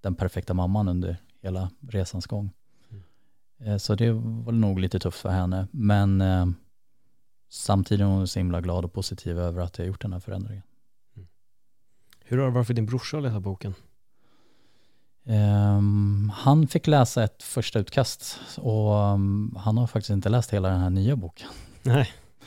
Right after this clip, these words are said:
Speaker 1: Men, eh, han köpte den faktiskt av mig på första signeringen här, så att, eh, jag väntar med spänning vad han kommer säga. <laughs> Men han om någon känner ju igen det mesta.
Speaker 2: Ja.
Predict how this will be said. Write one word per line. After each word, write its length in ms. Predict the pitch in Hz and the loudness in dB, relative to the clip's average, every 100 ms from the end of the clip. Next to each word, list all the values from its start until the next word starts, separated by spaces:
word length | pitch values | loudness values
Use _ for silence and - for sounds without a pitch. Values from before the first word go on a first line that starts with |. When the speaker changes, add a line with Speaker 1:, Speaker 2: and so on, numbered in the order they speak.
| - - | -20 -10
Speaker 1:
Men, 340 | - 107 104 104 | 0 2 4 4
eh, 640 | 104 101 98 98 101 110 113 | 4 2 2 0 -2 -4 -2
han 140 | 98 | 2
köpte 260 | - 120 131 | 2 2 4
den 100 | 123 | 2
faktiskt 240 | 87 92 | 2 0
av 100 | 90 | 2
mig 140 | 92 95 | 2 0
på 320 | - 95 92 | -2 -4 -4
första 340 | - 98 - | -4 -6 -4
signeringen 540 | 95 101 110 113 101 90 | -2 0 2 2 0 -2
här, 280 | 92 90 | -2 -2
så 140 | 95 95 | -2 -4
att, 220 | 87 - | -4 -2
eh, 460 | 98 92 92 104 113 | -2 0 -2 -2 -4
jag 100 | 101 | -2
väntar 280 | 104 101 101 | -2 -4 -4
med 120 | 101 | -6
spänning 360 | - 98 104 104 | -2 0 0 0
vad 100 | 98 | 0
han 120 | 98 | -2
kommer 200 | - 104 | -4 -6
säga. 340 | - 101 98 - 156 - 170 - 147 | -2 0 2 4 4 6 2 4 0
<laughs> 560 | - - 196 - - | 0 -2 -6 -6 -6
Men 260 | - 110 113 - - | 2 4 4 0 -12
han 300 | - 131 123 | 2 6 8
om 100 | 113 113 | 8 8
någon 320 | 123 101 101 | 8 6 2
känner 280 | - 101 101 | 2 2 4
ju 80 | |
igen 360 | 98 98 101 95 | 2 0 0 0
det 80 | 92 | 0
mesta. 340 | 92 82 - - _ _ | -2 -4 -8 -14 _ _
Speaker 2:
Ja. 220 | 92 85 | -8 -8